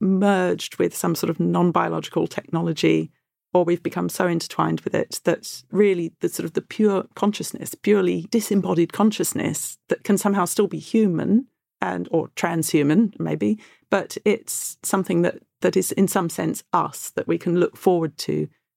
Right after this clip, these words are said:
perhaps travelling the universe, but without needing a body, which of course makes us mortal and limited if we have a body.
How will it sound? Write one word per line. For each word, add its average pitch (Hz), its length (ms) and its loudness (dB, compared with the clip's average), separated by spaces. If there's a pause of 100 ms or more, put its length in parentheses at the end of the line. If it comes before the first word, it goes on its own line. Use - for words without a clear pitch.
(100)
perhaps - 440 -8 (520)
travelling 180 420 2
the 180 80 6
universe, 185 640 0 (480)
but - 240 0
without - 640 -4
needing 165 300 0
a 165 60 -2
body, 151 500 0
which 165 180 2
of - 60 -14
course - 180 -2
makes 160 240 -2
us - 140 -2
mortal 170 580 2
and 156 160 0
limited 170 420 0
if 160 140 -14
we 175 80 -6
have 160 220 -10
a - 20 -12
body. 156 380 -6